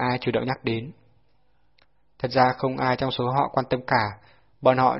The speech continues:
chỉ biết đến bản thân thôi. Vậy mà cũng có thể trở thành bạn si ư? Lê Như xông vào tòa nhà giải phẫu. Đèn trong hành lang sáng suốt đêm, toàn trường chỉ có nơi này mới thế. Nghe nói là để xua đuổi âm khí trong tòa nhà này.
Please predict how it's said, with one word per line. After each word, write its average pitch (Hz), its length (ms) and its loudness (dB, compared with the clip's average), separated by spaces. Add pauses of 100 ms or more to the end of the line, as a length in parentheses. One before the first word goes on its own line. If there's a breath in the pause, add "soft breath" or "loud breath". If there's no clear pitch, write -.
chỉ 120 180 -4
biết 135 140 2
đến 131 100 2
bản 135 140 -2
thân 127 220 -4
thôi. 127 360 -6 (560 soft breath)
Vậy 135 140 4
mà 120 180 2 (200)
cũng 139 180 0
có 127 160 0
thể 147 120 2 (100)
trở 113 160 -4
thành 117 160 -4
bạn 120 100 2 (140)
si 135 160 -2
ư? 131 180 -4 (1500)
Lê 135 120 0
Như 123 260 2
xông 135 220 -4
vào 123 80 0
tòa 120 140 -2
nhà 117 180 -2
giải 104 140 -4 (120)
phẫu. 139 260 -4 (800)
Đèn 113 240 0
trong 127 140 2
hành 113 180 -2
lang 120 260 -2
sáng 113 240 -2
suốt 147 220 -4
đêm, 123 320 -2 (460 soft breath)
toàn 113 220 0
trường 113 380 -4
chỉ 117 200 -4
có 117 160 -2
nơi 127 140 -2
này 123 140 -4
mới 113 180 -6
thế. 120 360 -6 (500 soft breath)
Nghe 127 100 0
nói 120 240 2
là 135 120 0
để 113 240 -2
xua 135 160 -2
đuổi 123 140 2
âm 123 200 -4
khí 117 280 -8
trong 135 180 -6
tòa 117 120 -4
nhà 110 140 -6
này. 107 360 -8